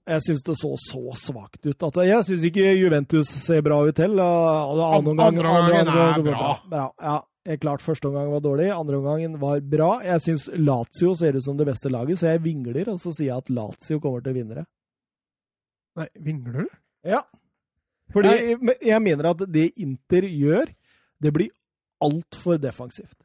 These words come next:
Speaker 1: Det er, indreløpere har et defensivt, eh, preg. Den sentrale på midten der, eh, har først og fremst defensive oppgaver. Jeg synes vingbekkene blir mere bekker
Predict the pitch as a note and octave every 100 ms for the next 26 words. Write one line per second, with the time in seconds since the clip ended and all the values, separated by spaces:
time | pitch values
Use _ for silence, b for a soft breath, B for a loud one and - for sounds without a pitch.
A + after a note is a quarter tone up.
0 | _ _ _ _ D#3+ F#3 - _ _ _
1 | _ _ A3 F3+ C3 C3+ C#3+ D3+ - G#3+
2 | A3+ - C#3 C#3+ D3 D3+ C#3 A#2 C3+ C#3
3 | C3 D3+ - _ D#3+ D3+ D3+ D3 - C#3+
4 | F#3+ C#4 b b b b - C#3+ - D#3
5 | - D#3 D#3 E3+ G3+ G#3+ A3 A3 G3+ -
6 | A3+ A#3 A#3 - _ _ - F3+ E3+ D3
7 | D#3 F3 F#3+ D#3+ D3+ - E3 D#3+ D3+ D3
8 | D3 D3+ D3+ D#3 D#3 D#3 - C#3 C3+ E3+
9 | A3+ b b _ - D3+ C3 D3+ - -
10 | C#3+ D3+ D3+ E3 G3 - - A#3 C4 b
11 | b C3+ C#3 C#3 C#3 C3+ C#3 D3 C#3+ F3+
12 | A3+ G#3 - - A3+